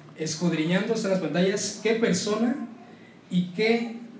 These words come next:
tiempo indicaba el Espíritu de Cristo que estaba en ellos, el cual anunciaba de antemano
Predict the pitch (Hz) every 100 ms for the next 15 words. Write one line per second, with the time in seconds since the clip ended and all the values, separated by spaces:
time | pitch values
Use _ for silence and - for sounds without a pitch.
0 | - - 180 190 220 220 185 151 175 180
1 | 156 - - 202 226 170 147 151 175 185
2 | 175 143 - - 175 190 202 196 151 139
3 | 165 180 208 233 - - 156 143 170 170
4 | 190 151 - - 170 185 180 151 - -
5 | 160 190